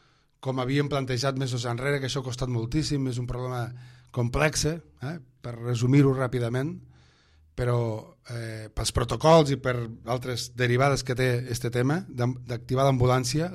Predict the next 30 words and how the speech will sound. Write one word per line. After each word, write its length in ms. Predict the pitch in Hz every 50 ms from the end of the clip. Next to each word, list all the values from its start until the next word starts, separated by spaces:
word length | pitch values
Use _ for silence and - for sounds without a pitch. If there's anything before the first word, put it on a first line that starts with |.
| - -
l'ambulància 500 | 113 110 113 113 117 127 139 123 - 123
del 140 | 117 113 107
sum, 240 | - 131 135 170 175 - - - - - - - - - _ -
però, 180 | - 120 123 120
per 140 | 123 131
exemple, 320 | 120 117 127 131 143 147 143
ja 240 | 127 139 139 151 156 - - - _ _ _ - -
este 220 | 120 - - 151
darrer 260 | 135 139 139 139 147
trimestre 680 | - - 139 135 139 147 135 - - 151 160 170 175 - -
hem 220 | 127 135 135 123
pogut 240 | 139 147 151 165 160
comprovar 720 | 160 151 147 139 123 127 127 135 151 185 247 262 - - - _ _ _ _ _ _ _ _ _ _ _ _ _ -
com 220 | - 139 135 135 123
ja 140 | 151 147 147
s'ha 160 | - - 143
activat 320 | 131 123 - 143 139 143 139
més 220 | 139 147 147 127
l'ambulància 680 | 139 127 127 123 131 131 139 131 - - 139 131 123 117 117 - - - - - _ - 123
municipal 460 | 131 135 127 - 127 120 143 147 147
que 80 | 127 147
la 140 | 135 123 123
pròpia 300 | 151 147 131 143 139 135 - -
ambulància 480 | 127 127 117 127 131 131 135 117 123 120
del 140 | 117 113 110
sem. 220 | - - 131 151 - - - - - - -
Bé, 140 | - 120 139
en 60 | 135 147
tot 160 | 139 - -
cas, 300 | 147 139 147 151 - -